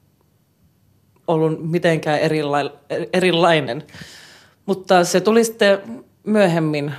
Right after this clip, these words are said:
olen huomannut vähän erilaisuuksia. Ee, ei myöskään hirveästi serkkujen, ee, välillä. Se on ollut enemmän, ee, ne vanhemmat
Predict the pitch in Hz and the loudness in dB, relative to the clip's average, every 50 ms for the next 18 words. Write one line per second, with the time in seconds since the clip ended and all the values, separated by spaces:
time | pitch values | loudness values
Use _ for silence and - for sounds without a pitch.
0 | - - 165 160 156 143 139 160 156 151 151 147 147 147 143 160 151 151 135 - | -10 -6 -2 -2 -2 0 0 0 0 0 -2 -4 -6 -8 -10 -10 -10 -10 -8 -8
1 | 160 160 160 151 147 156 151 147 - 170 156 156 - - - 160 147 - 165 - | -6 -4 -4 -4 -4 -4 -6 -6 -8 -10 -10 -10 -8 -8 -8 -6 -8 -10 -10 -12
2 | - _ _ - - 165 160 156 156 156 151 151 151 151 151 165 175 208 _ _ | -16 _ _ -18 -14 -12 -12 -10 -12 -12 -12 -14 -14 -16 -16 -16 -18 -20 _ _
3 | _ _ _ _ _ _ _ _ _ - - _ _ _ _ _ _ - 170 165 | _ _ _ _ _ _ _ _ _ -20 -20 _ _ _ _ _ _ -2 0 0
4 | 170 175 180 202 - - 214 214 220 202 214 - 196 170 165 160 180 185 175 170 | 0 0 -2 -6 -6 -2 0 2 2 2 0 0 0 0 0 0 0 -2 -2 -2
5 | 180 170 - 165 156 - - 185 180 - - - 170 160 143 - 139 135 - - | -4 -4 -6 -8 -6 -2 -2 -2 -2 -2 -6 -4 -2 0 0 -2 -4 -10 -18 -20
6 | - _ _ - 170 165 156 151 151 156 151 170 156 156 156 147 151 156 _ _ | -20 _ _ -10 -8 -6 -6 -6 -8 -6 -4 -2 -2 -2 -2 -2 -4 -8 _ _
7 | _ - - - 208 226 269 285 277 277 285 269 - - - - _ _ _ _ | _ -14 -6 -4 0 0 2 2 2 2 0 0 -2 -8 -18 -20 _ _ _ _
8 | _ _ _ _ _ _ - 240 269 277 262 247 226 202 196 196 196 190 165 - | _ _ _ _ _ _ -2 0 2 2 2 2 2 2 2 2 -2 -4 -6 -10
9 | - - - - - 208 202 196 196 202 208 214 208 208 202 247 269 247 202 196 | -18 -20 -20 -12 -6 -4 0 0 0 0 -2 -2 -6 -2 0 0 2 2 0 0
10 | 180 170 165 160 160 - - - | -2 -2 -2 -4 -6 -8 -14 -20